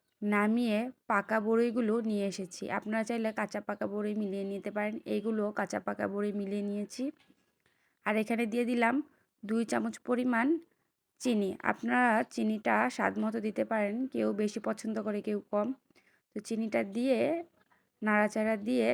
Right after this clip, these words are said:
ঢাকনা দিয়ে ঢেকে দেব লো টু মিডিয়াম আঁচে দশ মিনিট।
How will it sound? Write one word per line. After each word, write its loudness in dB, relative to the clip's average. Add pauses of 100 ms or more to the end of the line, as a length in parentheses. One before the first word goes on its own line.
(100)
ঢাকনা -2
দিয়ে -2 (100)
ঢেকে -2
দেব 0 (260)
লো 2 (140)
টু -2 (200)
মিডিয়াম -2 (140)
আঁচে -4 (440)
দশ 0 (100)
মিনিট। -6